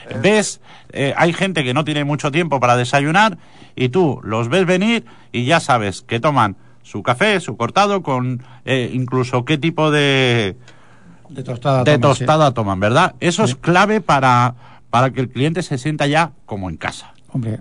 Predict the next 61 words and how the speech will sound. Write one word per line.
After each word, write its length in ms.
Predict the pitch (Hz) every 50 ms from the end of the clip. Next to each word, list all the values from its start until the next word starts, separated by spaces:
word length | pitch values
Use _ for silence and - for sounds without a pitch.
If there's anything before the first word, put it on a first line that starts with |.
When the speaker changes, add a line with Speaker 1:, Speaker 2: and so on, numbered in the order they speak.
| -
Speaker 1:
Eso 120 | - - -
es 60 | 113
Speaker 3:
eh, 220 | 110 113 113 117 117 117 113 117
Speaker 1:
primordial. 200 | 123 113 107 - - - -
Speaker 3:
yo 240 | - 165 107 131 131
ya 300 | 135 139 139 139 139 139
veo 240 | 131 127 139 139 135
llegar 260 | 135 139 131 135 131 131
a 40 |
uno, 220 | 131 131 131 131 127
entrar 240 | 127 120 135 131 123
por 80 | 127
la 100 | 127 123
puerta, 240 | 117 131 131 - 143
ya 80 | 131 117
sé 140 | 113 127
lo 80 | 120 120
que 100 | 120 123
toma, 240 | 120 131 127 135 135
como 140 | 127 120 117
tú 100 | 107 123
dices, 340 | 123 123 - 143 147 151 - - - - - - - - - -
y 100 | - 139
ya 100 | 131 127
la, 100 | 131 - - -
ya 220 | 180 127 143 139
se 80 | - 131
lo 80 | 123
estoy 160 | 120 - 135
preparando. 580 | 120 113 117 107 120 113 127 127 117 104 95 90 - - - - - - - - - - - -
Muchas 280 | 131 135 - 143 139 143
veces 160 | 147 139 147
a 60 | 143
lo 60 | 139
mejor 260 | 135 131 123 147 147
me 140 | 143 143 143
ha, 80 | 139 151
me 180 | 170 - 143
ha 60 | 143 131
pasado 260 | 139 127 131 147 147
que 80 | 139 143
le 100 | 131 139
he 120 | 160 - 151
ido 120 | 143 151
a 40 | 143
poner, 180 | 131 151 143 131
"Ay, 260 | - 226 226 196 - - - - -
hoy 120 | - 185
no 80 | 185 180
quería 180 | 165 170 175 160
café 240 | 160 135 143 185
porque 160 | 175 165 160 147
estoy 180 | - - 180
con 140 | 170 185 175
la, 160 | 175 175 175 - - - - - - -
con 140 | - 170
el 60 | 170 160
estómago 420 | - - 180 175 175 170 165 160
mal". 240 | 160 175 185 196 180
Digo, 240 | - - 156 - - - - - - - -
digo, 240 | - 139 135 143 151